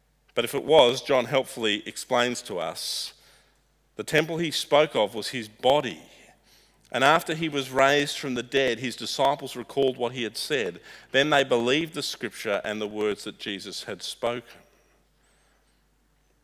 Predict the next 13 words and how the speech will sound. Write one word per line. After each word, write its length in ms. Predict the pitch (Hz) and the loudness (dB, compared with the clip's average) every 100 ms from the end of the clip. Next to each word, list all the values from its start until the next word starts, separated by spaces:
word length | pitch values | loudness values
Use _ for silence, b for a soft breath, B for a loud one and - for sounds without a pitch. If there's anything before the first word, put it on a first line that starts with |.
| _ _ _ _ | _ _ _ _
See, 140 | - 147 | -6 -4
what 120 | 147 | -2
Jesus 460 | 170 160 131 - | 0 0 -2 -6
is 80 | 123 | -6
saying 500 | - 165 175 143 101 | -4 2 2 2 -4
is, 720 | 69 92 98 127 - - - _ _ b b b _ _ _ _ _ _ _ _ _ _ _ _ - | -8 -10 -12 -12 -10 -10 -12 _ _ b b b _ _ _ _ _ _ _ _ _ _ _ _ -12
"The 60 | - | -2
sign 280 | 170 180 | 4 4
I'm 120 | 147 139 | 4 2
gonna 160 | 120 | -2
give 240 | 117 160 127 | -2 -4 -4
you 180 | 107 | -4
is 360 | 110 104 - | -4 -6 -8